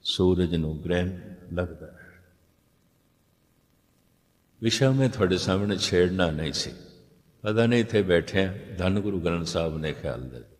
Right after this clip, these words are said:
ਇਹ ਸੂਰਜ ਵੀ ਬੇਦਾਗ ਨਹੀਂ ਹੈ, ਇਹਨੂੰ ਗ੍ਰਹਿਣ ਲੱਗਦਾ, ਲੱਗਦਾ।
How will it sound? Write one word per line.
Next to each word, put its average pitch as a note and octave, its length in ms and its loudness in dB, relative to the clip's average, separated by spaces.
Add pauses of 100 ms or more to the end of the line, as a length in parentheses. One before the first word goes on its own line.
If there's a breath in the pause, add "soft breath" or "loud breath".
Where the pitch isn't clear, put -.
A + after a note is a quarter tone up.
(4000)
ਇਹ G#2 120 6
ਸੂਰਜ B2+ 640 10
ਵੀ D#2+ 520 2 (220)
ਬੇਦਾਗ A2 680 10
ਨਹੀਂ A#2+ 320 10
ਹੈ, A2+ 80 10
ਇਹਨੂੰ G2+ 340 6
ਗ੍ਰਹਿਣ F2+ 380 6
ਲੱਗਦਾ, F2 320 2 (1500)
ਲੱਗਦਾ। E2+ 280 0